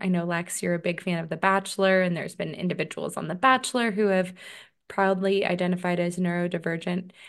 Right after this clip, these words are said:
It's becoming a topic that's more on the forefront.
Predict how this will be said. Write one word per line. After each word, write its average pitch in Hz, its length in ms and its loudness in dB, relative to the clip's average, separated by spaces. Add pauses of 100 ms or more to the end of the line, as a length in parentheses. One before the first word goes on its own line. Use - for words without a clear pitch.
(100)
It's 208 220 -4
becoming 220 640 0
a 196 100 0
topic 185 540 -2
that's 190 260 -2
more 180 220 2
on 185 140 2
the 170 80 0
forefront. 196 880 -2